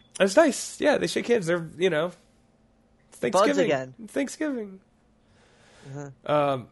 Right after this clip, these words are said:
Speaker 1: I think they'd be feuding again, like, in a year or so, right? Probably.
Speaker 2: Yeah,
Speaker 1: But,
Speaker 2: yeah.
Speaker 1: yeah, it's nice. Um, and we will return to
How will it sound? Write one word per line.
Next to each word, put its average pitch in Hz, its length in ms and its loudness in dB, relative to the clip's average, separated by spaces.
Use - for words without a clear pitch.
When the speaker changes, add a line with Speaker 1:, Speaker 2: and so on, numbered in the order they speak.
Speaker 1:
I 139 80 -10
think 180 140 2
they'd 156 160 0
be 139 100 0
feuding 117 380 -6
again, 95 320 -8
like, 92 160 -12
in 95 80 -10
a 92 40 -10
year 92 320 -12
or - 40 -14
so, 95 180 -12
right? 101 300 -12
Probably. 226 240 0
Speaker 2:
Yeah, 160 560 2
Speaker 1:
But, 139 200 -8
Speaker 2:
yeah. 151 60 -8
Speaker 1:
yeah, - 200 -6
it's - 120 -16
nice. - 300 -10
Um, 110 360 -2
and 117 180 -6
we 165 140 0
will 269 180 0
return 165 680 -4
to 110 520 -6